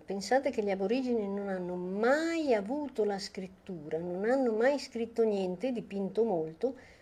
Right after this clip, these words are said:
ma mai scritto niente, sempre, diciamo,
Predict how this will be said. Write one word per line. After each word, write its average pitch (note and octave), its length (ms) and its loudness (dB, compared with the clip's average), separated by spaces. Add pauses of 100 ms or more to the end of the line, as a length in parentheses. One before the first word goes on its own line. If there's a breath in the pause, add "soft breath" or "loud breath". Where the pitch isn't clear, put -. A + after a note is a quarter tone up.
(120 loud breath)
ma G#3 100 0
mai C#4+ 280 8
scritto A#3+ 440 0
niente, G#3 460 4
sempre, C#4+ 680 4 (520 loud breath)
diciamo, B3 720 6